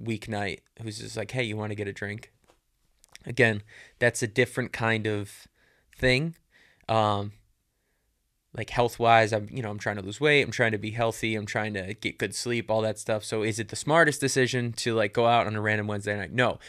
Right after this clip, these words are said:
But also, eh, getting older, that's not what it is. It's not going out. It's, "Hey, do you wanna have a beer and talk and just sit with your friend who you love?" And somehow you still say no. It doesn't make any sense. So those are things that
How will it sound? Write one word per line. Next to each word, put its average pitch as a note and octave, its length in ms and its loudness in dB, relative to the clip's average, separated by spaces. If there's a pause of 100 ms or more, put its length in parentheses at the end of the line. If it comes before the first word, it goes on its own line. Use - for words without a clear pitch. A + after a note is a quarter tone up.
(200)
But E3+ 120 6
also, A#2 340 4
eh, - 160 -8 (460)
getting B2 240 4
older, A#2 280 0
that's C#3 200 4
not B2 200 2
what G2+ 100 -6
it F2+ 80 -14
is. F2 240 -10
It's A#2+ 160 -8
not A2+ 220 -2
going G#2 340 0
out. F#2 300 -6 (360)
It's, A2 240 0
"Hey, A#2+ 320 2
do G#2+ 120 -6
you A2 80 -2
wanna A2 180 -2
have A2 160 0
a G#2 80 -4
beer G#2 380 -6 (680)
and G#2 160 -4
talk A2 400 0
and G#2 120 -8
just G#2 200 -4
sit - 320 0
with A2 220 -4
your A#2 160 4
friend A2 400 -2
who A#2 180 -2
you B2 220 2
love?" A2+ 460 4 (120)
And A#2 140 0
somehow C#3 320 6
you B2+ 160 4
still C3 220 0
say C3 180 0
no. C3 240 2
It G#2 140 -8
doesn't D3 180 2
make C3 160 0
any B2 140 -2
sense. C3 320 -8 (580)
So - 180 2
those D3 240 6
are D#3+ 40 0
things D3 260 0
that B2+ 260 2